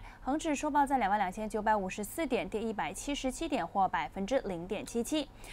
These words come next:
大市的全日成交为六百八十三点四二亿元。接下来来看一下，截止到收盘为止，主要蓝筹股的具体表现。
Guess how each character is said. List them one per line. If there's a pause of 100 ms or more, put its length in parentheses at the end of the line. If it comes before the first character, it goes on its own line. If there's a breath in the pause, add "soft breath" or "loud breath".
(160 loud breath)
大
市
的
全
日
成
交
为
六
百
八
十
三
点
四
二
亿
元。 (2250 loud breath)
接
下
来
来
看
一
下，
截
止
到
收
盘
为
止，
主
要
蓝
筹
股
的
具
体
表
现。